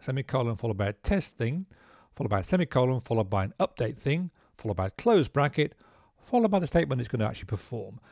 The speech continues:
That all sounds complicated, but really it's not. The setup element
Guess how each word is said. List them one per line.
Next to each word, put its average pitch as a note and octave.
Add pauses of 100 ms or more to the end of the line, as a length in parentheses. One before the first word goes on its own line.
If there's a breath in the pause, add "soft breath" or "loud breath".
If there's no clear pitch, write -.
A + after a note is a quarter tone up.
(140 soft breath)
That D3
all B2+
sounds G#2
complicated, G#2
but -
really D#3
it's C3
not. A#2+ (220 loud breath)
The C#3
setup G#3+
element G#2